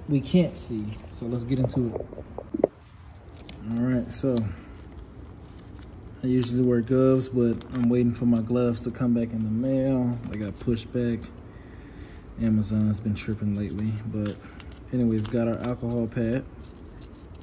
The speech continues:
right here, and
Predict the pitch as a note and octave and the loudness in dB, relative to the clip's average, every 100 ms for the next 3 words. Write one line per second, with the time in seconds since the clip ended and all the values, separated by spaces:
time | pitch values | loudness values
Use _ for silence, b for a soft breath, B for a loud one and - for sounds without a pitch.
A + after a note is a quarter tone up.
0 | - - - - - - - - - - | -16 -16 -16 -14 -14 -12 -14 -14 -16 -16
1 | - - - - - - - - - - | -16 -16 -16 -16 -16 -16 -16 -18 -18 -18
2 | - - - - - - - - - A2+ | -18 -18 -18 -12 -12 -10 -14 -10 -6 -4
3 | A#2 C#3+ E3 F#3 - B B B B - | 0 4 6 6 2 B B B B -18
4 | - - - - - B2+ D3 E3 E3+ | -18 -18 -16 -14 -6 -2 2 4 2